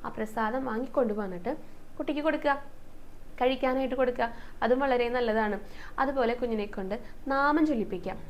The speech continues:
മുതിർന്ന കുട്ടികളൊക്കെ ആണെങ്കിൽ നാമം ചൊല്ലാനായിട്ട് അവരുടെ അടുത്ത് പറയാം. ചെറിയ കുട്ടികളാണെങ്കിൽ ഇപ്പൊ സംസാരിക്കാന് അങ്ങനെയൊന്നും തുടങ്ങാത്ത, അപ്പൊ ചെറിയ ഇങ്ങനെ, ഏ,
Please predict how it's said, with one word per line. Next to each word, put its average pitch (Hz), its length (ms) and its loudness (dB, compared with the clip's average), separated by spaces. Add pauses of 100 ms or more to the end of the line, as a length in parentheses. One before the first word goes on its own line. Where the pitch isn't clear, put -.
(180)
മുതിർന്ന 240 360 4
കുട്ടികളൊക്കെ 247 520 0
ആണെങ്കിൽ 240 380 0
നാമം 269 280 2
ചൊല്ലാനായിട്ട് 254 580 2
അവരുടെ 269 300 2
അടുത്ത് 269 200 -4
പറയാം. 254 320 4 (440)
ചെറിയ 277 260 2
കുട്ടികളാണെങ്കിൽ 240 560 4
ഇപ്പൊ 220 100 -4
സംസാരിക്കാന് 208 760 -2 (340)
അങ്ങനെയൊന്നും 233 360 0
തുടങ്ങാത്ത, 214 460 0
അപ്പൊ 208 240 0 (460)
ചെറിയ 240 260 2
ഇങ്ങനെ, 226 220 0 (480)
ഏ, - 20 2